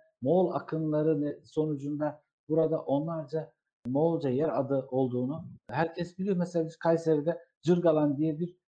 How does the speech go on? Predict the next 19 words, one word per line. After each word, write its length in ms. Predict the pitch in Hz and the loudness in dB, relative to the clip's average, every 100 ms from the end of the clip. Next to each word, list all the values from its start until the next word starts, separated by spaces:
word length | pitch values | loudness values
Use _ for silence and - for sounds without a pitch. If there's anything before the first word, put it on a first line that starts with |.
| - | -10
semt 400 | - 185 180 127 | -2 0 0 0
var. 160 | 107 | -2
Biz 100 | 107 | -4
Kayseri'de 760 | - 123 123 127 120 127 - 113 | -6 -4 -2 -4 0 -2 -2 -8
çalıştığımız 500 | - 117 - 120 113 | -6 -6 -6 -6 -4
yıllarda 420 | 117 117 110 107 - _ | -2 -2 -2 -4 -8 _
hep 180 | - 196 | -4 -2
dikkatimi 440 | 180 175 170 175 175 | -2 0 0 0 -2
çekerdi 380 | 120 120 110 | 0 0 0
bu 100 | 120 | -4
Cırgalan. 440 | 117 143 131 123 123 | -4 -2 2 2 4
Öğrenciyken 680 | 139 151 156 165 175 127 - _ _ | 4 4 2 -2 -2 -4 -4 _ _
bile 240 | 117 196 190 | -6 -6 -8
çok, 140 | _ _ | _ _
çok 140 | 185 - - - | -6 -6 -8 0
garip 320 | 180 190 190 | 2 4 2
bir 200 | - 113 | 2 2
ad 200 | 113 113 | 2 2
böyle. 340 | 117 175 254 | 2 0 -6